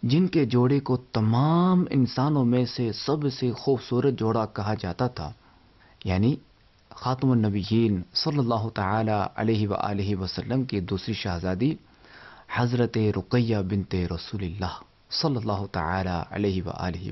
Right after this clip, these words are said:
وسلم۔ آپ رضی اللہ تعالی عنہا کی سیرت مبارکہ سننے سے پہلے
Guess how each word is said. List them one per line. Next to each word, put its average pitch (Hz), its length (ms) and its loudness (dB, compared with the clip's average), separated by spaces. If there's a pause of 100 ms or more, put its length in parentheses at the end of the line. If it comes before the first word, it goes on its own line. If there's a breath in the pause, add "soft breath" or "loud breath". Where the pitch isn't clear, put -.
وسلم۔ 90 400 -8 (1040 soft breath)
آپ 139 280 0
رضی 131 160 2
اللہ 123 280 2
تعالی 117 260 0
عنہا 110 320 2
کی 110 220 -2
سیرت 101 360 -2
مبارکہ 98 520 0
سننے 101 360 -6
سے - 200 -10
پہلے 98 340 -2